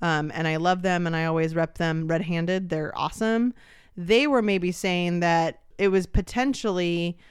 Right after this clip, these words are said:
a sign of m-, potentially being, like, someone's bitch in jail.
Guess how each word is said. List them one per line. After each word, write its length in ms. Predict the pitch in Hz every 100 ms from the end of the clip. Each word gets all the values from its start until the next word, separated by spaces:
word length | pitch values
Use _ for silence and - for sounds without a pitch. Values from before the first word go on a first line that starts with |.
| - - -
a 80 | 175
sign 520 | - 175 180 175 175 -
of 520 | 175 165 165 160 160 165 -
m-, 180 | 175 - -
potentially 500 | 180 254 302 247 208
being, 280 | 190 180 170
like, 120 | 180
someone's 260 | 185 165 156
bitch 300 | 175 170 -
in 100 | 151
jail. 400 | 147 87 104